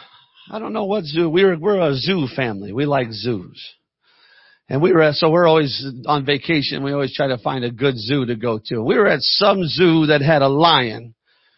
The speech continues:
And we were all the way across the opposite park. And all of a sudden, a roar. That lion, for whatever reason, decided to roar.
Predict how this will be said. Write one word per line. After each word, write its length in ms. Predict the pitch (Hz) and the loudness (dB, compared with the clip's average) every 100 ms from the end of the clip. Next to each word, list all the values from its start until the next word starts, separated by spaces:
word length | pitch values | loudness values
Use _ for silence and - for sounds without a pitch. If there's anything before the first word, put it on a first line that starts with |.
| _ | _
And 160 | 147 156 | -2 0
we 140 | 247 | 2
were 120 | 202 | 6
all 340 | 190 285 311 269 | 8 8 8 8
the 60 | |
way 120 | 262 240 | 8 6
across 560 | 220 - 233 180 135 - - _ _ _ _ _ _ _ - | 4 4 4 4 2 -10 -12 _ _ _ _ _ _ _ 0
the 140 | 185 | 4
opposite 600 | 262 269 240 - 214 156 | 4 4 2 2 -4 -4
park. 320 | - 185 107 - - - _ _ _ _ _ _ _ _ _ - | -2 -2 -2 -16 -20 -20 _ _ _ _ _ _ _ _ _ -8
And 120 | 160 | -2
all 240 | 170 254 247 | 4 4 4
of 120 | 220 | 2
a 60 | 190 | -2
sudden, 560 | - 247 196 165 175 170 | -4 0 0 -2 -10 -4
a 140 | 165 | -4
roar. 680 | 156 170 302 262 135 95 - - _ _ | -4 0 4 4 2 -4 -16 -20 _ _
That 200 | 185 - | -4 -2
lion, 480 | 180 240 220 165 175 | -2 -2 0 -2 -4
for 120 | 180 165 | -6 -2
whatever 480 | 185 214 226 190 | 0 0 0 -2
reason, 520 | 180 220 175 135 156 160 | -2 -2 -4 -6 -6 -4
decided 680 | 165 - 214 185 175 151 - | -6 -2 2 2 2 -4 -4
to 100 | 165 | -4
roar. 540 | 143 190 147 101 | 0 0 0 -2